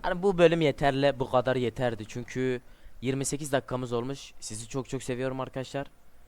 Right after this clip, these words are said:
Dördüncü bölüm de bu kadardı. Acaba beşinci bölüm ne olacak? Çünkü büyük olaylar olacak gibi bir şey geldi. Öyle bir ihtimal gördüm. Bu adamlar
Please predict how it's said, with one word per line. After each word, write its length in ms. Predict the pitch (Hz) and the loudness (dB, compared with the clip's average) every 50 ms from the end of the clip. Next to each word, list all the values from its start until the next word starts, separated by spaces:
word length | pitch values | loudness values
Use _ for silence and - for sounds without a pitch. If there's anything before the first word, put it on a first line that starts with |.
| - - - - - - - - | -16 -14 -14 -12 -12 -14 -12 -8
Dördüncü 480 | 120 117 113 104 117 113 113 104 120 113 | -6 -6 -4 -4 -6 -8 -6 -6 -6 -6
bölüm 240 | 117 113 117 113 113 | -4 -4 -4 -6 -6
de 100 | 107 95 - - | -6 -8 -8 -10
bu 60 | 113 | -8
kadardı. 520 | - - 123 123 123 120 123 123 123 127 - - - - - - - - - - - - - - | -6 -4 -4 -2 -2 -2 -2 -4 -6 -6 -8 -12 -14 -16 -16 -16 -16 -18 -18 -20 -20 -14 -8 -6
Acaba 500 | 135 143 - 143 120 113 107 92 87 113 | -4 0 0 0 0 0 -2 -2 -2 -4
beşinci 440 | 110 101 - 120 120 120 147 156 | -4 -4 -4 -6 -6 -4 -4 -4
bölüm 280 | 131 120 110 110 107 113 | -2 -2 -2 -2 -2 -2
ne 40 | 135 | -2
olacak? 480 | 151 151 143 123 120 110 135 139 131 - | 0 0 0 0 0 -2 -2 -4 -6 -6
Çünkü 380 | - 151 151 - - 135 104 95 | -8 -8 -8 -8 -8 -10 -10 -8
büyük 220 | 120 135 139 - | -8 -6 -2 0
olaylar 400 | 131 127 120 120 120 127 131 120 - - - | 0 2 2 2 2 0 0 -2 -4 -6 -6
olacak 420 | 110 107 110 110 104 120 107 - | -4 -2 -2 -2 -2 -4 -6 -6
gibi 220 | - 101 101 101 101 | -8 -8 -6 -6 -8
bir 60 | 98 | -8
şey 140 | - 110 101 | -8 -8 -8
geldi. 360 | 92 95 87 85 80 85 - - - - - - - - - - - - - | -6 -6 -6 -8 -8 -10 -12 -14 -16 -20 -20 -20 -20 -20 -18 -18 -10 -6 -4
Öyle 260 | 180 180 147 131 127 | -2 0 0 0 0
bir 60 | 143 | 0
ihtimal 380 | 139 127 - 131 123 120 117 110 | -2 -2 -2 -2 -2 -2 -2 0
gördüm. 360 | 104 101 98 101 104 95 - - - - - - - - - - - - - - | -2 -2 -2 -2 -4 -6 -8 -12 -16 -18 -18 -18 -18 -18 -18 -16 -16 -16 -8 2
Bu 120 | - 135 135 | 6 8 10
adamlar 400 | 127 123 127 131 139 139 139 | 10 8 6 4 4 4 2